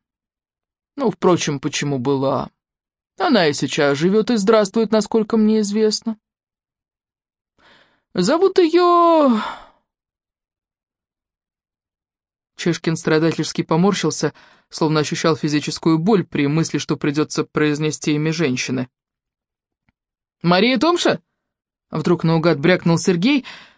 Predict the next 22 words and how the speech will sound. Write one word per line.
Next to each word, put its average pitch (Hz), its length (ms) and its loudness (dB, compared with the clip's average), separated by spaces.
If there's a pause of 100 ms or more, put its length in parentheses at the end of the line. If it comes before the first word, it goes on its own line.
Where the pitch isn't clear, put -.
(120)
и 311 100 2
по 294 100 0
удивлению 269 440 2
в 233 40 0
глазах 233 340 2
старика 233 380 0
понял, 233 320 2
что 214 180 0
попал 214 300 0
в 214 60 -6
цель. 151 320 0 (920)
"О, 165 400 0 (100)
совершенно 160 760 -2
верно. 123 580 -8 (520)
Значит, 170 420 0
Мария 196 260 4
Сергеевна 208 500 2
вам 214 200 4
уже 214 180 4
знакома?" 240 680 2 (1000)
"Н-, 185 380 2 (200)
недостаточно", 208 1160 0